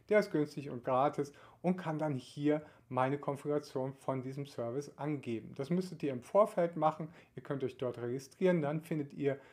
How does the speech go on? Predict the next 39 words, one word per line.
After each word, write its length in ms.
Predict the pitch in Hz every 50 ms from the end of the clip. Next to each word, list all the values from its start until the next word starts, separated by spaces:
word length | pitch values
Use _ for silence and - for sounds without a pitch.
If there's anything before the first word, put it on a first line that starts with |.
| - - - _ _ _ -
diese 220 | 185 196 190 180
Informationen 720 | 175 160 151 143 - 143 135 135 135 - - 143 135 135 135
nach 180 | 131 131 135 131
der 180 | - 139 131
Registrierung 500 | 123 123 120 - - - 127 123 123 127
und 120 | - 156 180
nachdem 440 | 190 180 170 180 - 131 123 123 131
ihr 180 | 147 - -
eine 220 | 120 120 120 135 139
Domain 600 | 147 170 175 170 160 135 123 123 127 135 147 151 _ _ -
ausgewählt 560 | 135 135 131 - - 117 110 123 127 123 - -
habt. 80 | - _ _ _ _ - - - _
Ich 200 | - 208 208 -
habe 160 | 208 190 -
jetzt 140 | 185 185 -
hier 140 | - 180 160
also 220 | 151 147 147 151
eine 260 | - 185 208 220 208
dynamische 540 | 180 175 185 180 175 175 180 170 160 - -
Domain 420 | - 147 147 147 151 160 165 165 - - _ -
tuxwis 460 | - 233 220 - - - 180 180 180
punkt 380 | 180 - - 170 151 143 - -
mu 500 | 131 143 151 165 180 185 190 190 190 185
punkt 340 | 190 - - 143 135 131
com, 320 | - - 202 196 196 202 202 - - - _
mit 220 | - 226 247 - -
der 160 | 151 143 143
ich 160 | 165 165 -
nachher 400 | 127 120 120 120 - 175 170 165
arbeiten 400 | 151 127 123 123 - - - 143
kann. 200 | - - 127 135 - _ - - - - - _ -
Dann 220 | - 175 214 233
könnte 280 | - - 190 185 - 165
ich 160 | 147 - -
hier 360 | - - 139 151 190 220 247 226
im 160 | 208 160 147
Bereich 340 | 147 135 131 127 123 117 -
Netzwerkeinstellungen 1300 | 123 123 123 - - 165 170 170 170 - 170 185 202 190 - - 202 196 196 190 185 151 135 127 127
nat 380 | 127 143 180 214 - - -